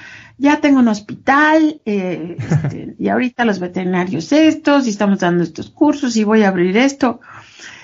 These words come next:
Speaker 1: Y a veces digo, "Chin, ¿cómo es que no me escribes una carta, o me escribes una nota, o me llamas por teléfono, o algo para decirme, han surgido estos cambios a partir,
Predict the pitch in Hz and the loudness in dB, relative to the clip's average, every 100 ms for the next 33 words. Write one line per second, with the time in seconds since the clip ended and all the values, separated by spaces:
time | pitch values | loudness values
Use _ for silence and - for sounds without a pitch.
0 | _ 254 285 330 330 285 - _ _ _ | _ 2 4 6 6 4 -2 _ _ _
1 | _ _ _ - 226 269 254 254 - - | _ _ _ -8 -2 0 2 2 -2 -12
2 | _ _ - 262 247 240 - _ _ - | _ _ -4 2 2 2 -6 _ _ -2
3 | 285 311 330 320 254 226 208 190 180 - | 2 4 2 0 -2 0 0 -2 -6 -14
4 | _ - 226 240 233 - 269 285 277 269 | _ -6 0 2 2 0 2 2 2 0
5 | 208 196 175 - 190 196 - 247 254 240 | 0 -2 -4 -2 -4 -4 -4 -4 -4 -4
6 | 196 185 175 180 - 202 202 208 196 196 | -4 -2 -4 -4 -6 -2 -2 -2 -2 -2
7 | 233 233 202 175 170 170 175 180 - 180 | -2 -6 -8 -4 -4 -4 -4 -4 -2 0
8 | 185 214 202 175 156 - 196 185 - _ | 0 -2 -4 -4 -4 -4 -4 -4 -8 _
9 | - - - - - 240 247 226 - 202 | -20 -20 -20 -20 -4 -2 -2 -6 -6 -4
10 | 202 202 196 - 160 170 170 208 - _ | -6 -6 -8 -4 -2 -2 -4 -6 -14 _
11 | 147 - 156 - 170 170 180 | -8 -4 -4 -4 -6 -6 -10